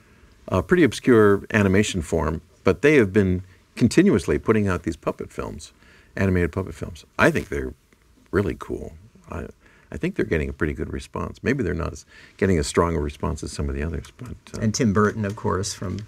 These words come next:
Speaker 2: Disney, yeah.
Speaker 1: Right. Well, and Tim Burton kind of kicked that off with Nightmare Before Christmas and really
Speaker 2: Right.
Speaker 1: kinda gave it a charge. I hope so. Um, I don't know. How, how does everyone in here feel? Like, the,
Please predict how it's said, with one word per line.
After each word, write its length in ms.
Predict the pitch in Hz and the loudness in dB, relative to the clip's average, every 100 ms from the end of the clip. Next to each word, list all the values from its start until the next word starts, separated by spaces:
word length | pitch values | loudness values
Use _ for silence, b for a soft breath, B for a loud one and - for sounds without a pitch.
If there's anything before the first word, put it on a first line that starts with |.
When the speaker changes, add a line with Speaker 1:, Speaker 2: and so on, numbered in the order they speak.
| - | -6
Speaker 2:
Disney, 400 | 101 92 101 110 127 | -4 -2 -4 -6 -8
yeah. 220 | 101 107 - | -8 -4 2
Speaker 1:
Right. 280 | 127 85 - 98 | 4 2 -2 2
Well, 180 | 104 | 2
and 140 | 113 98 | 4 4
Tim 180 | 120 104 | 6 6
Burton 240 | - 104 | 4 2
kind 180 | 101 98 | 2 2
of 240 | 90 - - | 0 -4 -4
kicked 220 | 104 - | -2 2
that 180 | 107 101 | 2 2
off 260 | 113 101 | 0 0
with 180 | 104 92 | 2 2
Nightmare 300 | 98 95 92 | 2 0 -2
Before 240 | 85 82 87 | -2 -2 -4
Christmas 420 | 131 - 82 76 | -6 -6 -6 -4
and 120 | 80 | -2
really 220 | 82 87 | 0 0
Speaker 2:
Right. 60 | 76 b b b b - | -2 b b b b -10
Speaker 1:
kinda 200 | 90 85 | -6 -4
gave 260 | 78 87 82 | 0 0 0
it 80 | 76 | -2
a 200 | 71 73 - _ _ - | -4 -8 -12 _ _ -14
charge. 520 | - 85 71 65 - b b b b b _ _ _ - | -8 -6 -6 -8 -14 b b b b b _ _ _ 0
I 200 | 135 123 | 2 2
hope 200 | 113 117 | 0 -2
so. 300 | - 76 98 - - | -6 -6 -8 -14 -14
Um, 520 | 98 92 87 87 98 95 - _ _ _ _ 104 | -4 -2 -2 -2 -6 -8 -18 _ _ _ _ -6
I 40 | |
don't 120 | 123 85 | -2 -4
know. 80 | 92 _ - | -6 _ -6
How, 200 | 113 117 B B B - | -4 -4 B B B 0
how 40 | 131 | 4
does 60 | |
everyone 240 | 131 131 127 | 4 4 4
in 40 | |
here 120 | 117 147 | 2 0
feel? 280 | 92 76 76 - | 0 -2 -4 -6
Like, 240 | 76 78 - | -4 -4 -6
the, 120 | 98 | -12